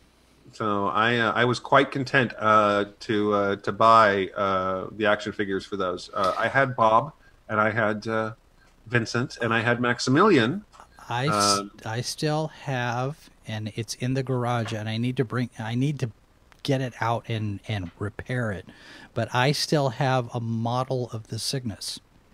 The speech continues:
Speaker 1: Hmm.
Speaker 2: And it's mostly intact.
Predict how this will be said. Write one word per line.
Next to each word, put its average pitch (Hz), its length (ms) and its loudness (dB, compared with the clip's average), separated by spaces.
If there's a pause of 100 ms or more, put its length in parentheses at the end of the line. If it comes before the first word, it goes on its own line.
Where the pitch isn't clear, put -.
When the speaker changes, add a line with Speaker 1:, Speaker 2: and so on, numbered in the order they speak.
(480)
Speaker 1:
Hmm. 147 180 4 (380)
Speaker 2:
And 143 180 0
it's - 360 -4 (1500)
mostly 175 880 2
intact. 196 760 0